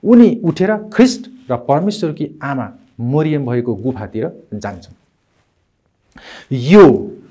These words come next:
हामीले आफ्नो हृदयभित्र प्रवेश गर्ने कुराको सङ्केतको सुरु हो। जसरी ख्रिस्टले सानो सहर बेथलेमको गुफामा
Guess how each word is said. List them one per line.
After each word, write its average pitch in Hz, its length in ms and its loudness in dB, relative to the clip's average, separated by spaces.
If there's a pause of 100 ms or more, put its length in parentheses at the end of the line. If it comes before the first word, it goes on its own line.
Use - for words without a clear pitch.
(120)
हामीले 139 760 0 (260)
आफ्नो 208 540 -4 (100)
हृदयभित्र 127 560 0 (420)
प्रवेश 175 480 0 (320)
गर्ने 147 300 -2 (240)
कुराको 117 460 -4 (160)
सङ्केतको 156 880 -4 (220)
सुरु 160 380 0
हो। 107 140 -6 (760)
जसरी 233 720 2
ख्रिस्टले 214 560 4
सानो 233 800 0
सहर 185 520 0
बेथलेमको 214 760 -2
गुफामा 170 480 -4